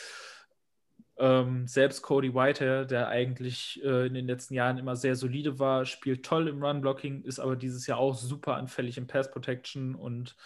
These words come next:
äh, daneben der aktuelle Backup-Center, äh,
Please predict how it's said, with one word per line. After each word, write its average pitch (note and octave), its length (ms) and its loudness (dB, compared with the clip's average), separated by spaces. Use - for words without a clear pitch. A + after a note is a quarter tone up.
äh, C#3 380 10
daneben D3 760 8
der C#3+ 500 6
aktuelle C#3 720 4
Backup-Center, D#3 1700 6
äh, B2 40 -6